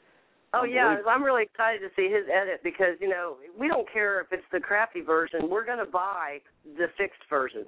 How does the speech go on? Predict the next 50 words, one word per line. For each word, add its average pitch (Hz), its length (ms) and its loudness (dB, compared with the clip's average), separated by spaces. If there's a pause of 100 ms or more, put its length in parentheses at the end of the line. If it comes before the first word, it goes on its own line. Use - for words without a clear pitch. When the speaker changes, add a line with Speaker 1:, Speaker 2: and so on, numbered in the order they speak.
Speaker 1:
That's 185 220 -2
how 196 200 0
loyal 170 360 -2
the 147 120 -10
fans 190 320 0
he 139 120 -4
has. 131 300 0
We 190 120 0
don't 214 200 -2 (280)
just 196 160 -2 (120)
share 196 240 4 (100)
stuff 170 220 -4
and 156 80 -10
we 175 80 -2
don't 151 200 -6
try 165 180 -4
to 143 100 -8 (300)
sell 233 300 0
stuff. 170 240 0
We 247 120 -2
buy 190 380 2
it - 80 -8
when 165 120 -6
it 147 120 -6
comes 160 200 -4
out, 160 260 -2 (100)
even 147 180 2
if 143 100 0
it's 139 180 -6
years 147 180 2
later. 135 460 2
So 147 80 2
we're 165 160 2
excited 143 360 0
about 107 300 -8
that. 95 220 -4 (260)
Speaker 2:
Well, 139 100 -2
I - 40 10
don't 208 120 8
mean 220 100 0
Speaker 1:
And 202 100 -2
Speaker 2:
to - 40 -16
sound 185 180 2
like 175 120 -2
a 151 60 -10
Speaker 1:
speaking 143 100 0
for 143 80 4
Speaker 2:
salesman 139 200 0
Speaker 1:
everybody. 123 100 -8
Speaker 2:
here, 120 220 -6